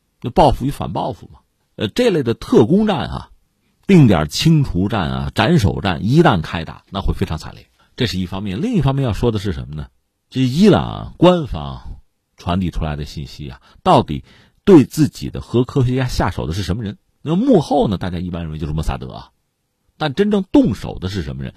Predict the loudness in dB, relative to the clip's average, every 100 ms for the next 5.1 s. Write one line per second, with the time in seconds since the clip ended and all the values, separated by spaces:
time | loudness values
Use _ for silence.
0 | -20 -10 -4 -4 -2 -2 -2 -6 -10 -10
1 | -12 -2 0 0 -8 -12 -18 _ _ _
2 | _ -8 -6 -2 0 2 0 -2 -12 -16
3 | -20 _ _ _ _ _ _ -4 -2 -2
4 | -4 -2 0 2 2 0 -2 -8 -10 -16